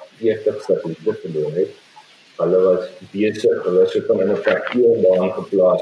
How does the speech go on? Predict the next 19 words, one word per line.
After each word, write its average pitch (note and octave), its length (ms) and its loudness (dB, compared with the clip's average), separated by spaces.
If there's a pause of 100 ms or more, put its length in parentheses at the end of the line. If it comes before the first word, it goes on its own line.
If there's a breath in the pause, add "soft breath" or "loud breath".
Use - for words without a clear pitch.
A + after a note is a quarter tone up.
voordat G#2 260 2
hulle F2+ 180 0 (200)
hoër G#2 360 2
sou F2 220 0
beweeg. E2 420 -4 (680)
En F2+ 200 -4
op A#2 80 0
dieselfde G2 460 2
tyd F#2 200 0
was F2 240 0
daar F2+ 120 2
'n F2 120 -8 (160)
redelike G2 380 -2
matige, F2+ 640 -2
vervelige F#2 720 -2 (640)
storm A2+ 460 2
geweest E2 400 -2
en E2+ 340 -10
dit, E2+ 180 -4